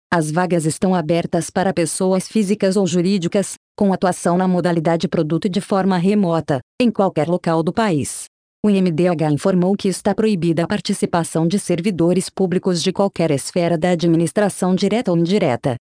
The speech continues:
bem como de funcionários de empresas estatais e subsidiárias. Os interessados devem encaminhar currículo até treze de outubro de dois mil e vinte e cinco para o e-mail da comissão, editais ponto sendp arroba m d h ponto gov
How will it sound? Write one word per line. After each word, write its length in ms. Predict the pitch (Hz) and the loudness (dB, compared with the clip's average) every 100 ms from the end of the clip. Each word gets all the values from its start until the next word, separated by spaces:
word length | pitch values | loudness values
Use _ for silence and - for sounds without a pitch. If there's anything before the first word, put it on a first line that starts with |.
| - | -2
bem 220 | 220 254 | 0 0
como 280 | - 208 214 | 0 0 0
de 120 | 190 | 0
funcionários 720 | - 233 - 185 190 196 180 | -2 -2 0 0 2 2 0
de 120 | 151 147 | 0 0
empresas 500 | 139 185 180 170 139 | 0 0 0 0 0
estatais 680 | 135 - 202 196 196 190 | -2 -2 -2 0 0 0
e 60 | 185 | 0
subsidiárias. 1000 | 196 185 - 208 208 170 151 110 95 - - _ _ - | 0 -2 -2 -2 0 0 0 -2 -4 -8 -18 _ _ -4
Os 120 | 165 | 0
interessados 720 | 175 175 202 - 170 160 156 | 2 2 -2 0 -2 0 -2
devem 260 | 156 175 165 | 0 0 0
encaminhar 580 | 160 180 160 160 190 214 | 0 0 2 2 0 -2
currículo 480 | 175 160 208 196 | -2 0 0 0
até 220 | 185 208 202 | 0 0 -2
treze 380 | 185 190 170 | 2 0 0
de 80 | 160 | 0
outubro 480 | 190 196 214 202 220 | 0 2 0 2 0
de 120 | 190 | 0
dois 260 | 196 190 156 | 0 0 2
mil 160 | 196 | 2
e 40 | 196 | 2
vinte 260 | 196 214 | 2 2
e 40 | 165 | 0
cinco 340 | - 175 185 | 0 0 0
para 200 | 196 185 | 0 0
o 20 | |
e-mail 400 | 175 170 180 208 | 2 2 2 2
da 120 | 208 202 | 0 0
comissão, 560 | 190 170 - 147 123 - _ | 2 0 0 0 0 -4 _
editais 600 | 208 165 170 170 151 - - _ - | 0 0 0 0 0 -2 -10 _ 0
ponto 240 | 165 151 | 0 2
sendp 680 | 151 - 180 170 - 190 220 - - | -2 -2 0 0 0 0 0 -4 -4
arroba 480 | 165 143 127 - 92 _ - | -2 0 0 0 -4 _ -2
m 260 | 185 175 | 0 2
d 160 | 151 175 | 2 0
h 280 | 170 143 - - _ | 0 -2 -4 -12 _
ponto 400 | 185 156 151 208 | 2 2 0 0
gov 420 | 165 147 151 165 | 2 0 0 -2